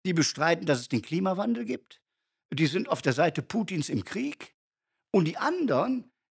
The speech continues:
überdrehen aber jede Maßnahme auch so moralisch überhöht und es gibt keine Mitte mehr, die sagt, wie lösen wir jetzt das Problem? Beim, was hat unsere Regierung, C D U, F D P,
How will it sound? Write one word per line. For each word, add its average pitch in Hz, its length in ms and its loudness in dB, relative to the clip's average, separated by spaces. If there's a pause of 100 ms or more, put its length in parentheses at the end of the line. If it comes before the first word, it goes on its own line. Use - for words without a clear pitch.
(140)
überdrehen 190 500 0
aber 151 140 0
jede 202 300 0
Maßnahme 170 560 -4
auch - 200 -2
so 165 280 6
moralisch 131 580 -2
überhöht 120 600 -4
und 190 140 -8
es 143 140 -12
gibt - 220 -14
keine 185 260 -2
Mitte 170 300 -4
mehr, 101 280 -10 (380)
die 135 80 -4
sagt, 151 500 -4 (120)
wie 143 140 -2
lösen 156 380 2
wir 107 60 -8
jetzt 95 220 -16
das 101 100 -20
Problem? - 380 -20 (760)
Beim, - 260 -6 (560)
was 135 200 -6
hat - 180 -4
unsere 156 580 -4
Regierung, 143 480 -2 (220)
C - 140 -10
D 143 100 -2
U, 127 60 2
F 127 160 -4
D 123 120 -6
P, 156 360 -2